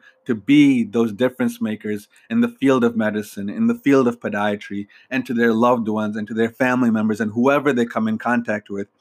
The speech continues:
And I want to remind each and every one of you that is listening that we must do the same, that we must carry that same mentality wherever we go and wherever we are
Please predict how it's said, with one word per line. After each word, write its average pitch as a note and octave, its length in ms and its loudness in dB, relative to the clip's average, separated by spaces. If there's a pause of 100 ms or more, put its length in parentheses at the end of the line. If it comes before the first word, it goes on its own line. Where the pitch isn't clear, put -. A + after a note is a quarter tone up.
(240)
And B2+ 100 -2
I C3+ 60 4
want D3 180 2
to D3 60 -4
remind C3 440 0
each D#3 200 -6
and C#3+ 80 -2
every B2+ 200 0
one C3+ 200 0
of B2 80 -2
you A#2+ 80 2
that A2+ 120 0
is A2 140 -4
listening A#2 480 -2 (320)
that B2 120 4
we B2 220 2
must C#3 320 0
do B2 140 2
the A#2 100 2
same, A#2 360 0
that G#2+ 140 0
we C3 160 0
must C#3 260 -2 (120)
carry C#3 400 0
that A#2 220 0
same C#3 420 0
mentality B2+ 720 -2 (280)
wherever B2 420 2
we B2 160 -2
go A#2+ 380 0 (280)
and A2 160 -4
wherever A#2+ 420 4
we A#2 160 4
are A#2 300 2